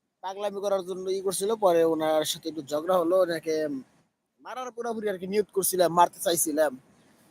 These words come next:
কিন্তু মারলাম না। যেহেতু মুরব্বী মানুষ, মুরব্বী মানুষ না হলে, ধরেন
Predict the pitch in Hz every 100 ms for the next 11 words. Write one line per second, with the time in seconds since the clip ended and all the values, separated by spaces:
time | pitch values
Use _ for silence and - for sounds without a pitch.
0 | _ _ - 180 180 196 202 196 202 226
1 | 262 247 196 _ _ _ _ _ _ _
2 | _ _ _ _ _ _ 170 180 170 208
3 | 220 190 202 185 180 180 - - - _
4 | 151 202 247 214 247 233 220 - - 233
5 | 233 226 226 226 208 _ _ _ _ _
6 | _ _ _ 180